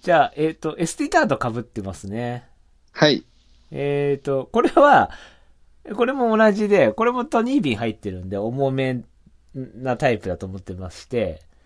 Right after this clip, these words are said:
Speaker 2: うん。
Speaker 1: で、前走も、位置がそんな悪-、良くなかったんですけど、その割にはまあ、
Speaker 2: うん。
Speaker 1: 五着に頑張ってたんで。
Speaker 2: うん。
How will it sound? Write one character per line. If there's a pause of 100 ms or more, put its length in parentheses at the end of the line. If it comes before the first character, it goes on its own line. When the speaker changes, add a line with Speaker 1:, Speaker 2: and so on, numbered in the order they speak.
Speaker 2:
う
ん。
Speaker 1:
で、
前
走
も、 (180)
位
置
が
そ
ん
な
悪-、 (320)
良
く
な
か
っ
た
ん
で
す
け
ど、 (100)
そ
の
割
に
は
ま
あ、
Speaker 2:
う
ん。
Speaker 1:
五
着
に
頑
張
っ
て
た
ん
で。 (500)
Speaker 2:
う
ん。